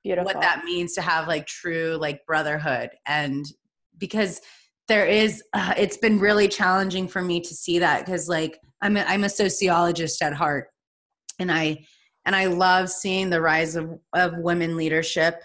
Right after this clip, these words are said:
Speaker 2: of course, but there is still that huge, like, "Hello?" Like, we also need to really make sure that these boys don't feel abandoned or they don't feel disempowered,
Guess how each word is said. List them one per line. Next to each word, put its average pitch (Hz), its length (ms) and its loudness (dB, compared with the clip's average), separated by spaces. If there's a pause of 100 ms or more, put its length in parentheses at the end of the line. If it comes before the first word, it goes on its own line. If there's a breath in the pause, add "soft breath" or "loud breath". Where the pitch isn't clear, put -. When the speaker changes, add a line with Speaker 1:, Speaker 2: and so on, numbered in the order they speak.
(140)
Speaker 2:
of 165 140 -8
course, 165 520 -2 (420 soft breath)
but 208 140 0
there 190 160 4
is 175 440 2
still 170 380 2
that 156 260 2
huge, 165 680 -2
like, 156 260 -2
"Hello?" 392 760 2
Like, 180 460 -4 (240)
we 185 140 0
also 180 380 2
need 180 320 -4
to 185 140 -6
really 170 300 0
make 170 240 -2
sure 190 280 0
that 165 220 -2
these 156 280 -4
boys 165 560 -2
don't 147 300 -2 (120)
feel 139 540 -4 (260 soft breath)
abandoned 143 720 0
or 170 100 -4
they 170 140 -2
don't 151 400 -4
feel 151 580 -2
disempowered, 147 800 -2